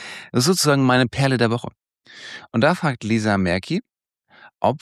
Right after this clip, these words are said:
wir gerade den Tobacco-Moment auf Social Media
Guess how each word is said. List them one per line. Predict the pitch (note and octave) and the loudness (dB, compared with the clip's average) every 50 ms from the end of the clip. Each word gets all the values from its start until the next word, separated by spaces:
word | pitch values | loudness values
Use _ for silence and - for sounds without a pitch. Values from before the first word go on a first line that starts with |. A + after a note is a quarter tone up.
| - - | -6 0
wir | E3 E3+ F3+ F#3+ F3 | 2 4 4 2 2
gerade | - C#3+ A2+ A#2 A#2+ C3+ C#3+ C#3 | 0 0 0 2 2 2 0 2
den | B2+ B2+ B2+ A#2 - | 2 2 0 0 -2
Tobacco-Moment | - - B2+ A2 - - D3 D3 - - D#3+ C#3 B2+ A#2 A2+ A#2 A#2+ B2 B2+ C3 - | -4 -6 -6 -4 -2 0 0 0 2 2 2 4 4 4 4 6 4 4 2 2 0
auf | - A2 G2+ - | -2 -4 -4 -4
Social | - - - C3+ C3+ C3+ B2 - C#3 C3+ C3 - - | -6 -2 0 0 0 0 -2 -4 -4 -4 -4 -4 -2
Media | A2 G#2 G2+ G#2+ A2+ B2 B2+ D3+ D3+ D#3+ B2 G2 D2 B1+ B1 D2 - | 0 0 2 4 4 4 4 4 4 2 2 2 0 -2 -6 -8 -10